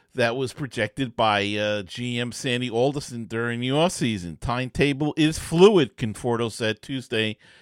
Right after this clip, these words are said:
in Port Saint Lucie and tonight on, uh, S N Y Hot Stove. "As of right now, I'm swinging. I'm hitting off the tee, so that's good. I've been waiting forever to be able to do that, and it feels great.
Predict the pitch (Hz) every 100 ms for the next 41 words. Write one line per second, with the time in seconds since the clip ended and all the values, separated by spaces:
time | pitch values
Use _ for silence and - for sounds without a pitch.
0 | _ 117 107 131 117 - - 113 - 139
1 | 156 - 147 120 107 - 110 117 123 -
2 | 107 98 98 98 95 90 - - - 120
3 | 120 123 110 113 123 123 113 110 - -
4 | 143 135 135 131 - - - 135 139 123
5 | 131 131 123 135 143 131 - 151 151 156
6 | 151 113 104 143 160 156 151 - 135 -
7 | 135 131 123 - 104 104 127 - 139 123
8 | 123 - - - - 110 110 113 104 123
9 | 139 139 - 113 117 110 107 107 110 104
10 | 95 92 143 135 123 123 107 104 - 101
11 | 98 - 123 135